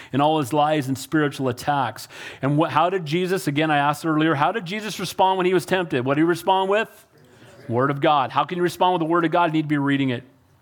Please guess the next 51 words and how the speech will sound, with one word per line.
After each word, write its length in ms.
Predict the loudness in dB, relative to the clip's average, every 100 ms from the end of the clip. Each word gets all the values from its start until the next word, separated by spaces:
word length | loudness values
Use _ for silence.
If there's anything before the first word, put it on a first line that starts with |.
| _ _ _ _ _ _ _ _
Open 300 | 0 2 0
it, 120 | 0
read 200 | 2 2
it, 80 | 2
obey 320 | 0 2 2
it. 80 | 2
When 120 | 0
you 60 | 0
open 220 | 0 0
the 80 | 0
Word 160 | 0
of 80 | 0
God, 240 | 2 2 2
when 80 |
you 80 | 0
know 100 | 2
what 160 | 2 0
it 80 | -2
says, 380 | 0 0 0
you 80 | 0
know 140 | 0 0
the 100 | -4
counterfeit, 680 | -4 -2 -2 -2 -2 0
you 80 | 0
know 160 | 0 0
the 80 |
lie 260 | 2 2 2
of 120 | 0
the 100 | -2
enemy, 380 | 0 2 2 0 -4 -14 -2
you 80 |
recognize 500 | 2 2 2 0 0
it 120 | -2 -2
for 100 | 0
what 220 | 2 0
it 100 | 2
is, 480 | 2 2 0 -4 -12 -20 -20 -20 _
and 300 | -2 0 0
you 100 | 0
can, 500 | -2 -4 -2 -2 -4 -8 -20 -20 -20 _ -20 -12
again, 600 | -4 0 0 -2 -4 -6 -12 _ _ -10
respond 480 | -8 -6 -4 -2 -2
in 140 | -4 -4
kind. 540 | -4 -4 -2 -4 -6 -12 -20 -20
It 60 | -2
says, 180 | 0 2
"Be 100 | 2
vigilant, 540 | 4 2 2 0 2
watchful, 340 | 2 2 0
always 460 | 0 2 4 2 2
awake, 480 | 0 2 2 0